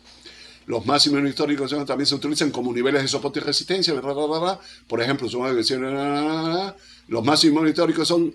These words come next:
una herramienta importante para los traders y los inversores. Pueden proporcionar información valiosa sobre la tendencia de mercado y los niveles de soporte. Y aquí, eh, miren todo lo que escribe eso.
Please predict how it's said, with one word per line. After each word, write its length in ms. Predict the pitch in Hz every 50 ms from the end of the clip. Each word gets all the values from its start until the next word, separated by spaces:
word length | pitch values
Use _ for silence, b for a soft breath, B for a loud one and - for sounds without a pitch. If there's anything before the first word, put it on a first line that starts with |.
| - _ -
una 200 | 151 175 175 170
herramienta 400 | 147 147 143 160 175 180 170 170
importante 540 | 151 - 156 151 151 190 180 180 175 180 -
para 180 | 156 147 151
los 200 | 147 147 147 -
traders 380 | - 180 190 202 208 180 202 196
y 60 | 165
los 180 | 165 165 143 135
inversores. 460 | 190 185 196 180 - 170 185 175 - B B B B B _
Pueden 300 | - 180 190 208 214 190
proporcionar 520 | - 208 196 170 202 - - 180 175 190 190
información 440 | 175 156 170 175 160 165 185 185
valiosa 320 | 180 180 175 190 170 185 180
sobre 180 | - 165 156
la 100 | 151 143
tendencia 380 | - 151 151 160 185 190 160 185
de 60 | 185
mercado 380 | 175 170 160 - 190 190 202 196
y 40 | 185
los 140 | 170 165 139
niveles 300 | 160 165 151 180 190 175
de 40 | 156
soporte. 300 | 170 160 185 185 185 190 190 208 185 - 180 170 B B B
Y 80 | 143
aquí, 260 | 160 156 196 165 165 - - - -
eh, 360 | - 185 202 214 202 - - - -
miren 320 | 160 180 240 254 247 208
todo 220 | - 247 247 247 233
lo 80 | 240
que 100 | 226 214
escribe 320 | 202 - 208 220 208 214 190
eso. 200 | - 160 -